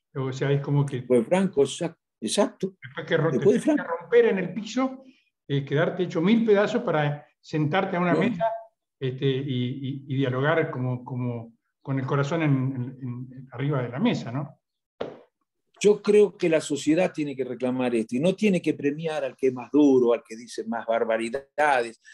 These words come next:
Speaker 2: al que se opone por oponerse, al que se maneja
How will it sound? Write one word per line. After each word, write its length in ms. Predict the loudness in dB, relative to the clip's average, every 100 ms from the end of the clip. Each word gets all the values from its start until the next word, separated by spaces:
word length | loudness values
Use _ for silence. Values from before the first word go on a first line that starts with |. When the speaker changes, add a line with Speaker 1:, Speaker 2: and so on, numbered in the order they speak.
| -4
Speaker 2:
al 120 | -4
que 140 | 0 2
se 120 | 2
opone 320 | 4 2 2
por 120 | 0
oponerse, 560 | -2 0 0 0 -2 -4
al 60 | -6
que 100 | -4
se 100 | -2
maneja 540 | 0 -2 0 -2